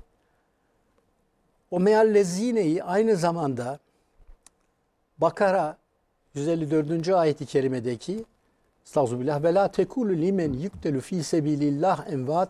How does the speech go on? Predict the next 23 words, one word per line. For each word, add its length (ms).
bel 220
ahyaun 720
velakin 520
la 140
teşu." 300
Bu 100
ne 140
biliyor 200
musun? 220
İncecik 800
bir 140
zar, 520
şeffaf 480
bir 60
perde 460
veya 240
bir 220
ayna. 340
Bak 120
aynaya 360
bakıyoruz, 400
kendimizi 460
görüyoruz. 520